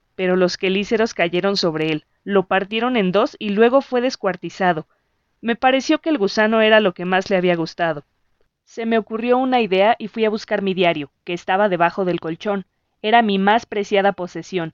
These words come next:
y gracias a que lo escribo todo en él, ahora puedo contar esta historia. De todas formas, la recuerdo casi de memoria, pero siempre que me bloqueo no tengo más que abrir el diario y comprobar los hechos.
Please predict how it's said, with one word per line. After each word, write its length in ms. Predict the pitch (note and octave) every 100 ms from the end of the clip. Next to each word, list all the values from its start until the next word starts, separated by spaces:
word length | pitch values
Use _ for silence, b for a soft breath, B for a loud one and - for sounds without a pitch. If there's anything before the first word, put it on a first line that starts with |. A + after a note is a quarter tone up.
| _ -
y 100 | G#3
gracias 400 | G#3+ A#3+ C4 B3+
a 80 | F#3
que 140 | F3
lo 80 | E3
escribo 400 | E3 - F#3 F#3+
todo 260 | - F#3+ F3+
en 120 | F3
él, 160 | A3+ -
ahora 300 | F3+ F#3+ F3+
puedo 260 | G3 F#3+
contar 380 | F3+ E3+ E3+ F3+
esta 220 | F3 E3+
historia. 420 | D3+ - F#3 E3+ - _ _ _ -
De 140 | B3+
todas 300 | D#4+ D4+ D4
formas, 460 | B3+ A#3+ B3 A3 F#3
la 100 | E3+
recuerdo 460 | F3 - G3+ G3+
casi 300 | F#3+ F#3+ G#3
de 80 | F3
memoria, 480 | E3 E3 E3+ D#3 - _ _
pero 200 | F#3 F#3
siempre 360 | F#3 G#3+ G#3 G3
que 80 | F3+
me 100 | E3
bloqueo 480 | E3 D#3+ F#3+ G3+
no 140 | A#3 A3+
tengo 260 | A3+ G#3+
más 280 | G3+ F#3+ F#3+
que 80 | G#3
abrir 240 | F3+ F#3+
el 100 | G3
diario 320 | G#3+ A3 G#3 A3+
y 80 |
comprobar 460 | A3 F3 F3 E3+ E3+
los 200 | F3 -
hechos. 400 | E3+ - E3 -